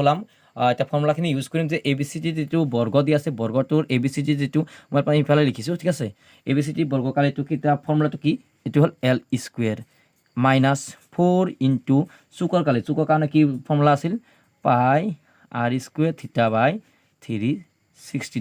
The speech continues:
ডিগ্ৰী এইটো। এতিয়া তোমালোকে চোৱা, আমাৰ এই, এই এলৰ মানটো কিমান দি আছে? ফৰ্টিন। তো ফৰ্টিনৰ স্কুৱেৰ কৰি দিলোঁ, মাইনাছ, এইটো স্কুৱেৰ দে, এইটো মাইনাছ ফ'ৰ ইনটু, এইটো পাইৰ মানটো মানে একো দিয়া নাই, কাৰণ টুৱেণ্টি টু বাই ছেভেন হ'ব,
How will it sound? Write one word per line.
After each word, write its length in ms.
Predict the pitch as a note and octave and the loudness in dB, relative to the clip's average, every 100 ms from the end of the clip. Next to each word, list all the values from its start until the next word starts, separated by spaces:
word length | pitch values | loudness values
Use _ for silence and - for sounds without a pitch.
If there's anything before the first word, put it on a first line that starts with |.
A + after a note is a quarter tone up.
| G#2+ | -6
ডিগ্ৰী 260 | G2+ G2+ G2+ _ _ - | -6 -8 -12 _ _ -10
এইটো। 240 | A2+ G2+ G2 - | -8 -8 -10 -8
এতিয়া 320 | C#3 - D3 D3 | -6 2 2 2
তোমালোকে 260 | C#3+ C3+ C#3 | 2 0 -2
চোৱা, 220 | - C3+ D3+ - _ _ | 0 -2 -2 -8 _ _
আমাৰ 140 | B2+ C3+ | 0 2
এই, 80 | C#3 - | 0 -2
এই 160 | B2+ B2+ - | -2 0 0
এলৰ 180 | B2+ C#3+ | 0 2
মানটো 220 | D3+ D3 | 0 -2
কিমান 200 | C#3+ D3 | -2 0
দি 60 | C3+ | 2
আছে? 160 | B2+ - | 0 -2
ফৰ্টিন। 400 | - D3 - G2+ G#2 - _ _ _ _ _ _ | -4 -4 -4 -6 -8 -16 _ _ _ _ _ _
তো 60 | - D#3 | -6 -4
ফৰ্টিনৰ 380 | E3+ D#3+ F3 F3 C3 | -4 0 2 4 2
স্কুৱেৰ 240 | - D3 C#3+ | 0 -2 0
কৰি 100 | D#3 | 0
দিলোঁ, 220 | D#3+ F3 | 0 0
মাইনাছ, 460 | A2 A2 A#2+ D3+ C#3 - _ _ - | 0 0 2 2 0 -6 _ _ -8
এইটো 120 | B2 B2 | -4 -4
স্কুৱেৰ 200 | - C#3+ | -2 -2
দে, 160 | C#3 F3 G#2 _ - - - | 0 -2 -2 _ -20 -20 -8
এইটো 120 | B2+ A2+ | 0 2
মাইনাছ 280 | B2+ C#3 - - | 2 2 -2 -2
ফ'ৰ 380 | C#3+ D3+ D#3+ D#3+ - A#2+ | 2 4 4 2 0 0
ইনটু, 260 | A#2+ B2 C3 - _ _ | 0 0 -2 -4 _ _
এইটো 120 | C3 C#3+ | -8 -2
পাইৰ 200 | C#3+ D3 | 2 4
মানটো 220 | D3 D3 D3 | 4 2 2
মানে 120 | D3 | 0
একো 140 | C#3 C3+ | 0 0
দিয়া 100 | C3 | 2
নাই, 100 | C#3 C#3+ | 2 2
কাৰণ 120 | C#3+ | 2
টুৱেণ্টি 240 | D3 C#3 C3+ | 2 0 0
টু 60 | C3+ C3+ | 0 2
বাই 80 | C3+ | 2
ছেভেন 220 | C#3 | 0
হ'ব, 80 | B2 | 0